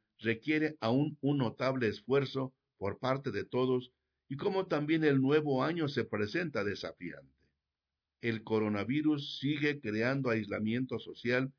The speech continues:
y cosechando víctimas. Al mismo tiempo, hemos podido constatar que en los lugares donde se ha llevado adelante una campaña de vacunación eficaz,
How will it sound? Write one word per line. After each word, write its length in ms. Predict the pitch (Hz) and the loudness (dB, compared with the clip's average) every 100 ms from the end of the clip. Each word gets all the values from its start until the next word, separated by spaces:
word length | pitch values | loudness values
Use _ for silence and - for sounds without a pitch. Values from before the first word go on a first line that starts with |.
| _ _ - | _ _ -4
y 160 | 123 120 | -2 0
cosechando 680 | 110 107 90 101 113 107 | 0 0 -2 0 0 -2
víctimas. 840 | 98 104 - - 73 69 - - _ _ _ _ - | -4 -8 -10 -18 -18 -18 -20 -20 _ _ _ _ -14
Al 160 | 78 | -4
mismo 300 | 107 127 127 | -2 0 0
tiempo, 500 | 123 131 127 127 120 | 2 2 2 0 -4
hemos 320 | 127 131 131 - | 0 2 0 -2
podido 420 | 104 123 120 - | -4 0 0 0
constatar 640 | 123 123 110 - 101 101 _ _ _ _ | -2 -2 -4 -2 -2 -2 _ _ _ _
que 140 | - 113 | 0 2
en 160 | 113 | 4
los 180 | 110 110 | 4 4
lugares 560 | 104 101 120 160 170 143 | 0 -2 2 2 2 0
donde 380 | 113 113 107 98 | 0 0 0 0
se 160 | 113 | 2
ha 60 | 127 | 2
llevado 440 | 131 104 123 131 | 2 2 2 2
adelante 480 | 113 104 107 127 131 | 2 2 2 2 0
una 160 | 120 107 | -4 -6
campaña 460 | - 92 110 123 117 | -12 -8 -2 0 2
de 140 | 107 | 0
vacunación 800 | 101 92 _ 101 98 95 110 110 | -2 -4 _ -8 -8 -6 -2 -2
eficaz, 600 | 107 110 107 135 156 156 | -2 -6 -6 -4 -4 -8